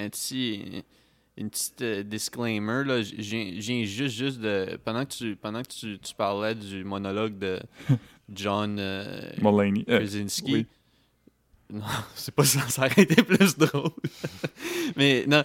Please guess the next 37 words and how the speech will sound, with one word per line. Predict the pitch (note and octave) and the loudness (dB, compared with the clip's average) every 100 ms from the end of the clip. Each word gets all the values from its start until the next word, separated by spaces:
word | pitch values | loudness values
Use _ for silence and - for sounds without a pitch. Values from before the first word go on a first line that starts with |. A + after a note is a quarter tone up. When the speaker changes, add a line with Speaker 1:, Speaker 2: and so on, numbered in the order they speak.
| - - - | 0 -18 -10
Speaker 1:
je, | A2 - | -6 -4
je | G#2+ | 0
me | A#2+ | 0
suis | A#2 A#2 | 0 -2
levé | A2 B2+ D3+ | 0 2 2
parce | A2 - | -2 0
que | A#2+ G#2+ F2+ - | 0 2 0 -2
on | A2+ | -2
dirait | B2 F3+ | -2 -2
que | |
mon, | E3+ C3+ A2+ | 2 2 2
mon, | A#2 D2+ | -2 -2
j'ai, | F2+ A2+ A2 | -6 -8 -10
j'ai | A2+ | -8
comme | B2+ A#2+ | -6 -2
de | |
la | A2 | -2
poussière | - - C3 C#3+ | -2 -6 0 0
sur | D3+ A2+ | -2 -8
le | |
pop | - A#2 A2 | -2 -2 0
filter, | A2+ G#2 D3+ | -4 -4 -6
fait | D#3 A#2 | -8 -8
que | A#2+ | -8
là, | |
je | A2+ | -8
suis | - | -4
allé | G2+ A2 | -2 -2
prendre | - - A#2 A#2+ | -6 -6 -4 0
un | G2+ | -2
Benadryl. | G2 G2+ G2+ F#2+ A2 G#2 G2+ D3+ | 0 -4 -4 -2 -2 2 4 4
Speaker 2:
<laughs> | - | 2
De | B2+ B2 | 2 2
la, | |
Speaker 1:
Fait | - | 2
que, | - G2 | -6 -6
euh, | F2+ F2+ F2+ | -4 -6 -8